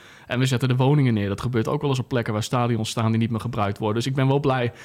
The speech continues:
dat ze dat niet gedaan hebben, want het ademt nog steeds wel Veendam. Je hebt nog steeds die hoofdtribune, je hebt nog steeds die andere tribune. En die lichtmasten, ja, dat is natuurlijk iets iconisch. Overal waar je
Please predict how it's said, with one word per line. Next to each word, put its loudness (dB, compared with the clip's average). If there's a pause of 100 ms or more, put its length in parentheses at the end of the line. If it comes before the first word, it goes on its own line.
(260)
dat -4
ze -2
dat 0
niet 2
gedaan 0
hebben, 2
want 2
het 0
ademt 0
nog -4
steeds 0
wel -2
Veendam. 0
Je -4
hebt -2
nog -4
steeds 0
die 0
hoofdtribune, 0
je -4 (400)
hebt -2
nog -2
steeds -2
die -6
andere 0
tribune. 0
En -2
die -2
lichtmasten, 0
ja, -2
dat -8
is -12
natuurlijk -10
iets -8
iconisch. -2
Overal -2
waar 0
je -2